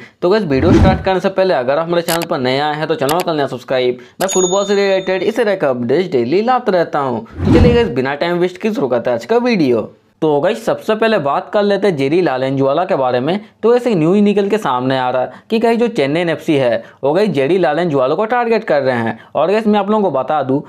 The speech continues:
कि गाइस अभी recently जेरी लालनज्वाला ईस्ट बंगाल एफ़सी के लिए खेल रहे थे और गाइस पहले भी इन्होंने चेन्नई एफ़सी के लिए खेल चुके हैं।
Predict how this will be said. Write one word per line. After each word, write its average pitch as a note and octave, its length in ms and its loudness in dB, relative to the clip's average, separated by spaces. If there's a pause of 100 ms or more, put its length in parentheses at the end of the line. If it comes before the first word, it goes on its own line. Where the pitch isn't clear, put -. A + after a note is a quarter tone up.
(140)
कि F#3+ 120 0
गाइस A3 200 0
अभी E3+ 220 0
recently F3+ 440 0
जेरी C#3+ 280 0
लालनज्वाला E3+ 600 2 (160)
ईस्ट D3+ 240 -2
बंगाल D#3 260 0
एफ़सी E3 240 -2
के E3+ 80 0
लिए D#3 120 2
खेल C#3 240 0
रहे B2 160 2
थे C#3+ 160 0 (280)
और C#3 120 0
गाइस G#3 180 -2
पहले D#3 280 2
भी F3 120 2
इन्होंने F3 280 2
चेन्नई C#3+ 340 -2
एफ़सी D3 220 -2
के F3 80 0
लिए G#3 120 0
खेल A#3+ 240 0
चुके D#3 200 0
हैं। B2 220 -4